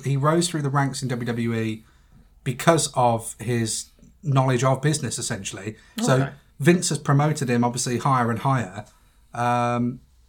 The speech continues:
Speaker 1: because of how, how good he is with the money. That's, that's the, probably the shortest way of putting it. You know, wh-, when you look back at the last few years with these big, big budget cuts that they've been doing, like laying loads of people off, um, you know, like cutting the roster, like really trimming the roster out,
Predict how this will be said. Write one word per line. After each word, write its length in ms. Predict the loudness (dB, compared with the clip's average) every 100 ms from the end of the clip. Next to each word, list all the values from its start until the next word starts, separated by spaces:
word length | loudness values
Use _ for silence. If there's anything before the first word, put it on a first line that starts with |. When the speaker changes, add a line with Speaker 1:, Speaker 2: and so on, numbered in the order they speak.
| -18 -6
Speaker 1:
because 320 | -4 -2 -2
of 80 | -2
how, 480 | 0 0 0 -6 -10 _ _ _ _ -4
how 140 | -2
good 240 | 0 2 4
he 140 | 4
is 120 | 0 -2
with 100 | -2
the 60 |
money. 400 | 0 2 0 -8 -20 -16 2
That's, 240 | 2 4
that's 220 | 2 2
the, 180 | 2 -2
probably 360 | -2 -4 -2 -2
the 180 | -6 -6
shortest 360 | -4 -4 -4
way 140 | -4 -4
of 80 |
putting 240 | -4 -8 -8
it. 140 | -12 -16 -20 -20 -16
You 80 | -4
know, 140 | -2 -2
wh-, 340 | -2 -4 2
when 180 | 4 6
you 100 | 6
look 180 | 4 4
back 180 | 2 2
at 60 |
the 80 | 0
last 240 | 2 2
few 100 | -2 -4
years 280 | 0 0 -2
with 120 | -2
these 180 | -2 -4
big, 640 | 0 2 2 2 2 2
big 260 | -2 -2 0
budget 320 | -2 -4 -8
cuts 200 | -10 -10
that 100 | -8
they've 160 | -8 -4
been 140 | -2
doing, 260 | 0 -2 -4
like 200 | -6 -2
laying 280 | -2 0
loads 200 | -2 -2
of 100 | -4
people 300 | -6 -6 -4
off, 340 | -4 -2 -4 -12 -16 -20 -20 _ -10
um, 420 | -6 -2 -2 -4 -2
you 80 | -2
know, 120 | -2
like 220 | -4 -8
cutting 260 | -4 -2 -2
the 60 |
roster, 300 | -2 -4 -4
like 100 | -6
really 400 | 0 4 4 4
trimming 300 | -2 -4 -4
the 60 | -4
roster 360 | -8 -8 -8
out, 240 | -6 -8